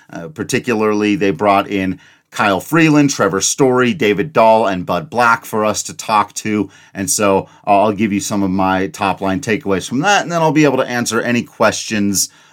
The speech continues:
uh, that people may have here, either on the Facebook Live or the Periscope. Uh, thank you all for, uh, joining me today.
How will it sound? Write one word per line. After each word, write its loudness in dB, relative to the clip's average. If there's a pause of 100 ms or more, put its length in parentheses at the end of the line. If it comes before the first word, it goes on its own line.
(100)
uh, 0
that -2
people -4
may 0
have -2
here, -2 (320)
either 2
on 0
the -2
Facebook -4
Live 2 (240)
or 4 (160)
the -4
Periscope. -2 (240)
Uh, -8
thank -2
you 0
all 2
for, -2
uh, -6
joining -6
me -6
today. -2